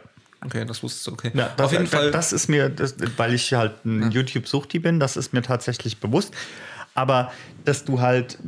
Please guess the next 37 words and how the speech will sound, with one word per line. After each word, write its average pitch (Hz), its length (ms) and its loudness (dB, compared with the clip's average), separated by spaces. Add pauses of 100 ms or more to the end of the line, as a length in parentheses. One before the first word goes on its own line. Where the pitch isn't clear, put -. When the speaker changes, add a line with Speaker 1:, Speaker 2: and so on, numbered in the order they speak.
(260)
Speaker 2:
Videocontent 147 720 -2
bei, 120 160 4
bei 117 260 2
Spotify 139 520 0
sehen 135 220 0
kannst, 135 440 -2
das - 80 -2
Speaker 1:
Ja, 120 80 -2
das 113 320 4
Speaker 2:
habe 120 100 0
ich 123 60 2
Speaker 1:
wusste - 80 2
Speaker 2:
auch 127 180 4
Speaker 1:
ich. 110 80 2
Speaker 2:
erst - 220 0
vor 139 300 4
kurzem 160 420 2
entdeckt, 170 480 0 (180)
vor - 140 -2
einigen 143 320 0
Speaker 1:
Ja. 123 60 0
Speaker 2:
Monaten. 160 520 0 (840)
Aber 113 160 2
dass 110 220 0
man 101 200 -2
Filme 147 340 0
bei, 113 260 2 (420)
nee. 87 340 -4 (880)
Speaker 1:
Ähm, 127 340 0
ist 139 140 -2
auch 120 140 0
egal, 127 340 0
denn 127 360 0
wird's 123 220 0
nicht 123 140 -4
mehr 120 80 0
geben. 151 380 -2